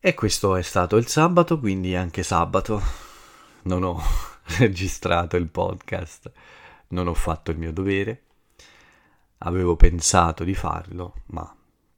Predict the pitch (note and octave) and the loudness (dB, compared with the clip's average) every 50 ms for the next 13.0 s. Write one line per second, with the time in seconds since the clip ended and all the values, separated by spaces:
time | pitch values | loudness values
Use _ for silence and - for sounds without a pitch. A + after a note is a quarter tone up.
0 | _ _ _ - - - D#2+ D2+ - - F2 - - F#2 E2+ D#2+ - E2+ D2 D#2 | _ _ _ -20 -14 -12 -12 -8 -4 -4 -4 -2 -2 -4 -4 -2 -2 -4 -4 -4
1 | D#2 E2 E2 D#2+ D#2+ - E2+ E2 - - _ _ _ _ - - _ _ _ _ | -6 -8 -10 -12 -10 -10 -12 -12 -14 -16 _ _ _ _ -20 -20 _ _ _ _
2 | _ _ _ - F2 E2 D#2+ D#2 E2 F2+ A#2 B2 A#2 - - F2 F2 E2 - - | _ _ _ -10 -8 -8 -6 -6 0 2 2 2 2 0 -4 -8 -10 -10 -12 -14
3 | _ - - F2 E2 D#2+ D#2 - D2 C#2 - - E2 D#2+ D#2 D2+ D#2 E2 E2 D#2+ | _ -14 -10 -10 -8 -8 -10 -12 -14 -16 -12 -10 -8 -8 -6 -8 -8 -8 -10 -8
4 | F2 F#2 A2 G#2 F2+ D#2+ D#2 - - - - F#2+ - - _ _ _ _ - - | 0 4 4 4 4 0 -2 -2 -4 -4 -4 -8 -18 -20 _ _ _ _ -20 -20
5 | - _ _ _ - E2+ E2+ - - D#2+ D2+ - - D#2 D#2 E2 D#2+ D#2 - E2+ | -20 _ _ _ -8 -8 -6 -6 -8 -10 -10 -8 -8 -6 -4 -4 -6 -6 -8 -8
6 | - - - - - - - - - _ _ _ _ _ _ _ _ _ _ _ | -8 -8 -10 -10 -14 -16 -16 -20 -20 _ _ _ _ _ _ _ _ _ _ _
7 | _ - - G2+ F#2 F#2 F2 F2 F2+ E2+ E2 E2+ E2+ E2 E2+ - - - F#2 D#2+ | _ -2 0 0 0 0 0 0 0 0 0 -2 -2 -4 -6 -10 -10 -10 -6 -4
8 | E2+ D#2 - D2+ C#2+ C#2 C#2 C#2+ C#2 - - - F2+ E2+ - _ _ _ _ _ | -4 -4 -4 -6 -6 -6 -8 -8 -10 -12 -12 -12 -14 -16 -18 _ _ _ _ _
9 | _ _ _ _ _ _ _ _ _ _ _ _ _ _ _ _ _ _ _ _ | _ _ _ _ _ _ _ _ _ _ _ _ _ _ _ _ _ _ _ _
10 | - - - - - - - _ - B2 C3 B2+ A#2 A2 B2 A#2 A2+ G#2+ G#2+ G2+ | -20 -20 -20 -20 -20 -20 -20 _ -4 0 0 0 2 0 0 0 0 0 0 -2
11 | F#2+ F#2+ F2+ F2 E2 E2+ E2+ F2 F2 E2 - - - _ _ _ - F2+ F2 E2 | 0 0 2 2 0 0 -2 -4 -6 -8 -10 -16 -20 _ _ _ -10 -8 -6 -6
12 | F#2+ F2 E2+ E2+ D#2+ D#2+ D#2+ E2+ E2+ - F2 E2 E2 D#2+ D#2 - - F2+ E2 - | -6 -6 -4 -6 -6 -6 -8 -8 -8 -8 -8 -8 -8 -8 -12 -12 -10 -10 -10 -10